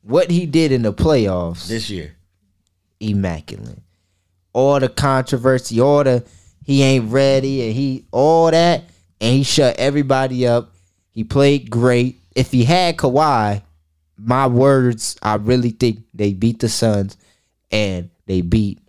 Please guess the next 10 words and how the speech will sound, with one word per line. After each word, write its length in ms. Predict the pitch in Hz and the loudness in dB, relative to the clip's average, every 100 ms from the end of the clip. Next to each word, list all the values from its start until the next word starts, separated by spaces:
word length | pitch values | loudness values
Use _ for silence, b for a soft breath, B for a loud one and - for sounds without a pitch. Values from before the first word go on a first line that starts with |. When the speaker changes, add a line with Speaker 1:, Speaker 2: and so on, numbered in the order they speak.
| _ - | _ -4
Speaker 1:
Giannis. 580 | 101 90 60 64 - - _ _ _ _ _ | -2 -2 -6 -14 -18 -20 _ _ _ _ _
I, 340 | 95 110 110 - - _ | -4 -2 -2 -4 -12 _
I'm, 420 | 76 104 113 101 - _ _ _ _ _ _ _ _ _ _ _ _ _ | -4 -4 -4 -6 -10 _ _ _ _ _ _ _ _ _ _ _ _ _
Speaker 2:
I 160 | 107 110 | -6 -2
Speaker 1:
I, 20 | |
Speaker 2:
put 180 | 135 123 - | -2 -2 -4
Speaker 1:
I 120 | 147 | -4
just 240 | 165 180 139 | 0 0 2
don't 280 | 160 147 - | 0 0 0
think 320 | 165 139 | 0 0